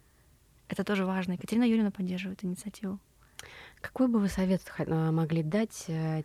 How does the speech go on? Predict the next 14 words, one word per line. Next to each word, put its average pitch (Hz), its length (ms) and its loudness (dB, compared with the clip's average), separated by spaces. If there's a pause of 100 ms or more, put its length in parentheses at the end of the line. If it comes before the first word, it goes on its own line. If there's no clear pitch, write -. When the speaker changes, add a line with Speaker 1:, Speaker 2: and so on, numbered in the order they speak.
Speaker 2:
тем 208 200 4
женщинам, 185 440 0
которые 175 360 -2
только 160 280 -6
задумываются 147 760 -2
о 143 60 -6
том, 175 200 -2
чтобы 147 280 -8
создать 147 340 -6
свой - 180 -8
бизнес? 143 400 -8 (1160)
Speaker 1:
Сначала 196 560 -4
всё - 200 -8
посчитать. - 640 -10